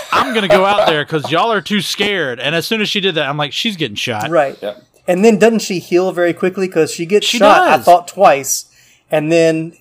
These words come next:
Speaker 2: when he's helping her out of the water, she's
Speaker 1: She
Speaker 2: perfectly
Speaker 1: just,
Speaker 2: okay.
Speaker 1: she's fine. She's
Speaker 2: Yeah.
Speaker 1: fine. She doesn't act like her arms hurt or
Speaker 2: Right.
Speaker 1: shoulders. She's not grabbing her side.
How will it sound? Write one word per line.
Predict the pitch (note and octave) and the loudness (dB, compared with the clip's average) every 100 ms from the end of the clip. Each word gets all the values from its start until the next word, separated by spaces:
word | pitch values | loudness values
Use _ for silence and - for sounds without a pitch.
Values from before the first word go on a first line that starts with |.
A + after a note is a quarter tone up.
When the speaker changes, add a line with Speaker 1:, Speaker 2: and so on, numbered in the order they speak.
| - | -4
Speaker 2:
when | D#3 | -4
he's | C#3+ F3 - | -2 -6 2
helping | F3 F3 D#3+ | 2 2 0
her | E3+ | 0
out | |
of | D3 | 2
the | C#3 | 0
water, | D3 F#3 D#3 | 4 6 4
she's | - G3 G#3 | 0 -6 -6
Speaker 1:
She | - | -4
Speaker 2:
perfectly | F#3 F#3 F#3 F#3+ | -2 -2 -2 2
Speaker 1:
just, | F#3+ - | 2 2
Speaker 2:
okay. | F#3+ A3 | 2 2
Speaker 1:
she's | E3+ | 0
fine. | D3 D3+ D#3 C#3+ _ _ | 0 0 -4 -8 _ _
She's | - D#3+ | -6 -2
Speaker 2:
Yeah. | D3+ | -2
Speaker 1:
fine. | C3+ C3+ | -2 -2
She | B2+ D3+ | -4 -4
doesn't | E3 D#3+ D3+ _ _ - | -4 -6 -12 _ _ -4
act | D#3 D3+ | -4 -4
like | D#3 D3+ | -6 -6
her | D3 B2 | -6 -4
arms | C#3+ D3+ C#3+ | -2 -4 -4
hurt | D#3 D3+ D3+ D3 | -4 0 0 -2
or | C#3+ | -4
Speaker 2:
Right. | C#3+ | -2
Speaker 1:
shoulders. | C3+ D#3 C#3+ - _ | 0 -2 -6 -14 _
She's | - C3+ | -14 -6
not | D#3 B2 | -6 -6
grabbing | C3+ D#3+ D3 | -4 -4 -4
her | C#3 | -8
side. | A2+ D3+ D3+ D3+ D3+ | -6 -2 0 0 -4